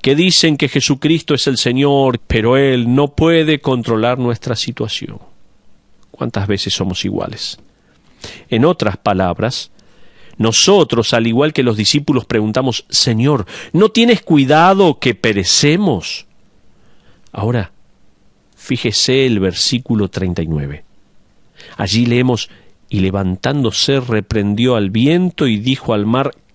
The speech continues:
'Calla, enmudece.' Y cesó el viento y se hizo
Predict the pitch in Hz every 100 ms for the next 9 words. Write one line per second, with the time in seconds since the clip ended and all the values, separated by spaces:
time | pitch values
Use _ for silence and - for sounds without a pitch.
0 | - 151 151 127 110 117 120 123 131 139
1 | 135 175 151 - 110 85 - _ _ -
2 | - - - - 98 - - - - 120
3 | 104 82 90 139 151 151 139 135 120 -
4 | 101 101 - 110 101